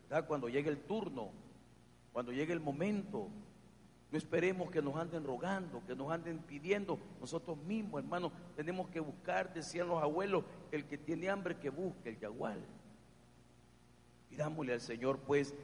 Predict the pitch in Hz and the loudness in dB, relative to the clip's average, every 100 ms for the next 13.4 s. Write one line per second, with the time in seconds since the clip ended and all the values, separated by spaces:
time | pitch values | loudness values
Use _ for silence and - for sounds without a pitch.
0 | - 131 117 139 - 127 127 139 139 131 | -8 -6 -4 -4 -2 -2 0 0 0 0
1 | 131 143 131 104 - - - 120 120 - | 0 0 0 0 -4 -10 0 4 2 0
2 | - - 139 135 156 160 147 - - 143 | -16 -2 0 2 2 2 0 -8 -6 -4
3 | 151 143 - 147 - 143 - 135 120 156 | 0 0 0 -4 -2 -2 0 0 4 6
4 | 170 156 - 135 127 120 143 143 - 139 | 6 2 0 -4 -4 0 0 0 -2 -2
5 | 139 127 - 107 123 143 139 - - - | -2 -4 -6 -4 -4 -6 -10 -16 -18 -20
6 | - - - 104 104 101 117 139 143 147 | -20 -18 -6 -4 -4 -2 0 0 -2 -4
7 | 127 113 110 113 110 87 - - - - | -4 -4 -4 -4 -4 -8 -10 -20 -20 -12
8 | - 98 - - 104 104 98 143 165 139 | -10 -4 -4 -4 -4 -2 -2 -2 0 -2
9 | - - - - 104 98 117 117 117 107 | -2 -8 -16 -10 -8 -2 0 0 -2 -4
10 | 104 95 104 95 117 147 - - - - | -6 -4 -4 0 2 2 0 -12 -14 -6
11 | 101 95 101 90 123 123 98 104 139 143 | -4 -2 -4 0 2 2 0 0 0 2
12 | 139 139 110 107 110 139 - - - - | -2 -4 -4 2 4 4 2 -12 -14 -6
13 | 95 90 107 143 | -2 0 0 -2